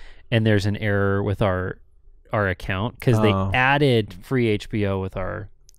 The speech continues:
Speaker 2: Yeah.
Speaker 1: A T and T account
Speaker 2: Yeah.
Speaker 1: somewhere in there, but we were already paying for H B O. So
Speaker 2: So now there's
Speaker 1: I
Speaker 2: an
Speaker 1: think when
Speaker 2: error.
Speaker 1: we took out the payment, sent, like, H B O's,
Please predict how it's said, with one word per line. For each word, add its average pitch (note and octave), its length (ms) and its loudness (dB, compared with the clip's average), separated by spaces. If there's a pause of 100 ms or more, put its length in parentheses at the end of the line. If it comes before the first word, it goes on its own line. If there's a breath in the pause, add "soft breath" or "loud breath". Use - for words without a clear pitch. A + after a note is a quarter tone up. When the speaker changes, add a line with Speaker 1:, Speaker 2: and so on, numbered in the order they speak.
Speaker 2:
Yeah. G#2+ 420 4 (120)
Speaker 1:
A A#2 100 2
T G#2+ 180 2
and G2 100 4
T G#2+ 120 -4
account A#2+ 280 0
Speaker 2:
Yeah. G#2 120 4
Speaker 1:
somewhere A#2+ 340 0
in D3+ 80 -2
there, D3+ 140 -4
but B2 140 -2
we A2+ 120 -2
were G#2+ 80 2
already G#2 200 0
paying A2+ 300 -4
for D3+ 140 -6
H D3+ 200 -8
B E3 160 -6
O. F3 180 -4
So A2 340 4 (360 soft breath)
Speaker 2:
So - 180 -6
now G#2+ 160 4
there's G#2 120 4
Speaker 1:
I - 40 4
Speaker 2:
an - 40 2
Speaker 1:
think F#3 200 6
when C3+ 160 6
Speaker 2:
error. A#2+ 80 2
Speaker 1:
we C#3 320 4 (260)
took - 340 0 (100)
out A#2+ 220 2
the A2+ 60 -4
payment, C#3+ 420 2
sent, C3 320 -2
like, A2+ 240 -4
H C3 240 -4
B C3 220 2
O's, A#2 640 2